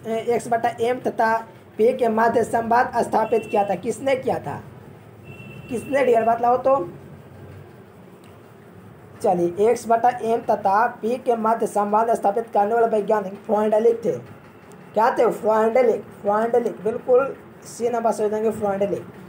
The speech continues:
चलिए, सभी student लगा रहे हैं सी नंबर। अच्छा, बहुत अच्छी बात है यार,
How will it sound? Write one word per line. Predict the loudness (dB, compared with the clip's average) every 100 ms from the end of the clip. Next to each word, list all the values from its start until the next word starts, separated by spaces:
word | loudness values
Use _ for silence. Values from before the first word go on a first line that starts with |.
| -20 -8 -2
चलिए, | 0 0
सभी | 2 6 6
student | 4 2 2
लगा | 4 4
रहे | 4
हैं | 4
सी | 0
नंबर। | -2 2
अच्छा, | 2 2
बहुत | -2 2 4 6 8 8 6 2
अच्छी | -2 0
बात | 0
है | 0 0
यार, | 0 0